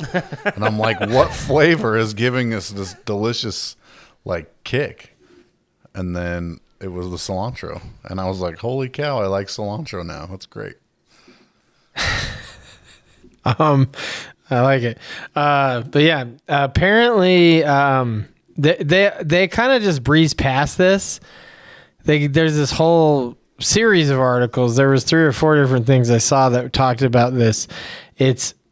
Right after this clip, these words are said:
Speaker 1: O R six A two gene. That's what a-, gets activated. And there's a whole thing about, "This may be why, this crazy link, da, da, da." And then at the end of all of them, it's like,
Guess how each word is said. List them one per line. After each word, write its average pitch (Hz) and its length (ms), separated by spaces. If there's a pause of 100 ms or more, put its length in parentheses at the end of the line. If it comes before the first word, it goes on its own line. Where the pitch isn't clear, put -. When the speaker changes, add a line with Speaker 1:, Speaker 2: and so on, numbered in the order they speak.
Speaker 1:
O 156 300
R 139 540
six - 400
A 127 260
two 131 260
gene. 147 540 (160)
That's 127 300
what 127 160
a-, 120 180
gets 120 240
activated. 143 640 (440)
And 127 120
there's 117 200
a 110 80
whole 156 260
thing 151 300
about, 127 260
"This 180 220
may 190 180
be 202 220
why, 202 500
this 123 180
crazy 165 460
link, 185 320
da, 135 160
da, 156 160
da." 139 340 (380)
And 139 180
then 147 360
at 139 160
the 151 120
end 151 220
of 139 140
all 139 240
of 120 60
them, 120 180
it's 113 160
like, 120 240